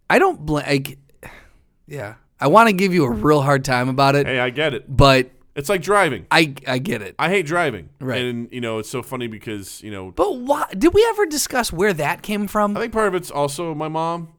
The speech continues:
Speaker 1: Really?
Speaker 2: Uh, well, Jill's always like, "As long as I've known you, you've been a very stiff driver." Like,
Speaker 1: Really?
Speaker 2: just very, like, you didn't, I, she always said I never f-, seemed like I felt comfortable in a
Speaker 1: Are you
Speaker 2: car.
Speaker 1: a stiff passenger?
Speaker 2: No.
Speaker 1: Like,
Speaker 2: I'm
Speaker 1: you're
Speaker 2: very
Speaker 1: super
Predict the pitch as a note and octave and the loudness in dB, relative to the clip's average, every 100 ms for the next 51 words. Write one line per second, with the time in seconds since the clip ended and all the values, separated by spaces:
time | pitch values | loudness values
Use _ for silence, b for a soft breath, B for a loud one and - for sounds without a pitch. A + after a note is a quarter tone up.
0 | - D3+ B3+ A4 G#4+ - C3+ D3 C#3 F3+ | -2 4 6 4 -4 -8 -6 -4 -2 -2
1 | E3 F3 D3 B2+ G#2+ F3 G#3+ F#3 B2 B2 | -2 -4 -4 -6 -8 -8 -8 -8 -6 -4
2 | C3+ A2 A2+ A#2 A#2 C#3 C3+ - B2+ - | -4 -6 -8 -8 -6 -8 -8 -8 -8 -8
3 | - G2 F2+ C#3 _ _ - A#3 E4 A#2+ | -10 -10 -10 -14 _ _ -6 0 0 0
4 | B2 B2+ B2 A2+ G#2 F#2 A2 B2+ B2+ E2 | -4 -4 -2 -4 -6 -10 -8 -6 -6 -10
5 | G#2 - C#3+ C#3 D3 B2+ B2+ A#2+ - _ | -12 -8 -6 -6 -6 -6 -6 -8 -14 _
6 | - A#2+ A#2 G#2+ A#2 - A2 A2 A2+ G#2+ | -16 -12 -10 -10 -10 -12 -12 -12 -12 -6
7 | F#2+ G3 D4+ - - - A#3 - - F3 | 0 2 2 0 -4 -2 -4 -2 -2 -2
8 | E3+ G3+ G#3 A3 _ - G#2+ G2 - _ | -4 -6 -8 -8 _ -12 -6 -6 -8 _
9 | _ _ - D3 D3+ C#3 C3+ | _ _ -8 -2 2 4 6